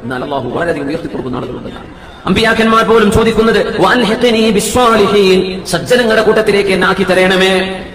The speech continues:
ഒരാൾ ചോദിച്ചാൽ ഇവൻ മോശപ്പെട്ടവനോ അല്ലാത്തവനോ, ഒരാളങ്ങ് നിർത്തിയാൽ രണ്ട് ഗ്രൂപ്പ് ഉണ്ടെന്ന് വിചാരിക്കുക, സജ്ജനങ്ങളും ദുർജനങ്ങളും. ഇവനെ ഏത് വിഭാഗത്തിലേക്കാണ് ആളുകൾ കണക്കാക്കുന്നത്? സജ്ജനങ്ങളിലേക്കാണോ ദുർജനങ്ങളിലേക്കാണോ?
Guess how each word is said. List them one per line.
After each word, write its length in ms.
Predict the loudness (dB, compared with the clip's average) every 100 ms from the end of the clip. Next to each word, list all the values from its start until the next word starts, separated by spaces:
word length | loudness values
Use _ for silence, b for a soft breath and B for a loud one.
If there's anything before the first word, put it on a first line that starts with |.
| -2
ഒരാൾ 220 | 0 2
ചോദിച്ചാൽ 440 | 2 2 2 2 2
ഇവൻ 180 | 2 0 -4 -2
മോശപ്പെട്ടവനോ 520 | 2 2 2 2 2
അല്ലാത്തവനോ, 520 | 2 2 2 0 0 -4 -2
ഒരാളങ്ങ് 380 | 0 2 2 2
നിർത്തിയാൽ 400 | 2 2 2 0 -2
രണ്ട് 220 | 0 2
ഗ്രൂപ്പ് 200 | 2 2
ഉണ്ടെന്ന് 160 | 2 0
വിചാരിക്കുക, 340 | 2 0 0
സജ്ജനങ്ങളും 440 | 0 0 0 0 0
ദുർജനങ്ങളും. 440 | 0 0 0 -2 -4 -4
ഇവനെ 160 | 0
ഏത് 240 | 2 2 2
വിഭാഗത്തിലേക്കാണ് 680 | 2 0 0 0 0 -2
ആളുകൾ 200 | 0 -2 -2
കണക്കാക്കുന്നത്? 680 | -4 -4 -4 -2 -4 -6 -10
സജ്ജനങ്ങളിലേക്കാണോ 800 | -4 0 0 2 0 -2 -4 -4 -4
ദുർജനങ്ങളിലേക്കാണോ? 1000 | -4 -2 -4 -2 -4 -4 -6 -8 -12 -16